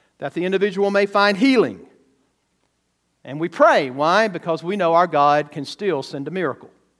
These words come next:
God can heal. All of those things are possible.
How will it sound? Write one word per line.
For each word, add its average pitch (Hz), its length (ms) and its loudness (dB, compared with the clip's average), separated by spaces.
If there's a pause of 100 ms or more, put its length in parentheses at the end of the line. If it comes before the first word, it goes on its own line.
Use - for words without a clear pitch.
(580)
God 175 300 0
can 160 100 -6
heal. 160 420 -2 (800)
All 247 280 6
of 208 100 0
those 170 260 -4
things 139 360 -6
are 131 100 -8
possible. 180 640 0